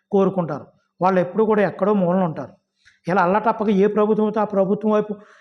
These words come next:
ఎలా ఊగేవాళ్ళు, ఎలా ఊగేవాళ్ళే ముందుండి, ఏ, ప్రభుత్వాలు సపోర్ట్ చేసుకుని ఆడుతుంటారు.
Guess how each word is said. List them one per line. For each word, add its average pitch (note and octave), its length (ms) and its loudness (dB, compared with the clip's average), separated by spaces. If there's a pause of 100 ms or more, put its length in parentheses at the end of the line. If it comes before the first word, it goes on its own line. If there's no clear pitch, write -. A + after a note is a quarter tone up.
(100)
ఎలా G3 180 2
ఊగేవాళ్ళు, G#3+ 480 4
ఎలా G3+ 140 2
ఊగేవాళ్ళే G#3 500 4
ముందుండి, G#3 440 0 (320)
ఏ, F#3 100 2
ప్రభుత్వాలు G3 580 0
సపోర్ట్ G#3 420 -2
చేసుకుని G3+ 400 -2 (320)
ఆడుతుంటారు. D#3 560 -2